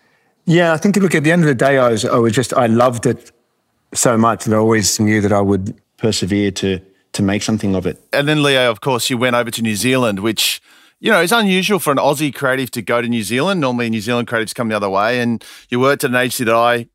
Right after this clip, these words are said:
Speaker 2: also worked at, Colenso. In fact, I, I, I got to Colenso in two thousand and five. When did you leave? You, you'd only sort of just left, right?
Speaker 1: I left Versace, I think it was two thousand and three.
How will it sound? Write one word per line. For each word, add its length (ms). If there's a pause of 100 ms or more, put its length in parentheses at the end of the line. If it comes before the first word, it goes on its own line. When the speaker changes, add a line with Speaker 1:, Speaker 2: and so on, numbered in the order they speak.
(180)
Speaker 2:
also 300
worked 200
at, 140
Colenso. 480
In 60
fact, 200
I, 380 (100)
I, 120
I 40
got 140
to 80
Colenso 320
in 60
two 120
thousand 320
and 80
five. 800 (100)
When 160
did 160
you 160
leave? 300
You, 280
you'd 180
only 180
sort 140
of 40
just 240
left, 300
right? 300 (640)
Speaker 1:
I 80
left 180
Versace, 420
I 40
think 180
it 40
was 120
two 200
thousand 420
and 240
three. 680